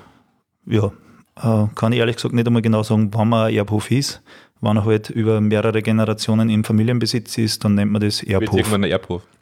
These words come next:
Speaker 1: Genau, ja.
Speaker 2: Habt ihr einen Vulgo-Namen auch?
Speaker 1: Ja, das ist der Mordsborzham.
Speaker 2: <laughs> Wo?
Speaker 1: Die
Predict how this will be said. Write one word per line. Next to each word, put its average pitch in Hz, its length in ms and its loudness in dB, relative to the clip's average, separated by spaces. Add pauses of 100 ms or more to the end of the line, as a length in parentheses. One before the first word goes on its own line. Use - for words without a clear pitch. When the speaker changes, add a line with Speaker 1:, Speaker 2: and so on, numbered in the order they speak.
(140)
Speaker 1:
Genau, 95 220 2
ja. 95 140 0
Speaker 2:
Habt 92 200 -2
ihr 127 80 4
einen 117 100 0
Vulgo-Namen 117 600 0
auch? 107 140 -2 (140)
Speaker 1:
Ja, 113 200 2 (200)
das 107 120 -2
ist 110 220 0
der - 160 0 (120)
Mordsborzham. 117 960 0 (340)
Speaker 2:
<laughs> - 360 -20
Wo? 98 120 -6
Speaker 1:
Die 123 160 2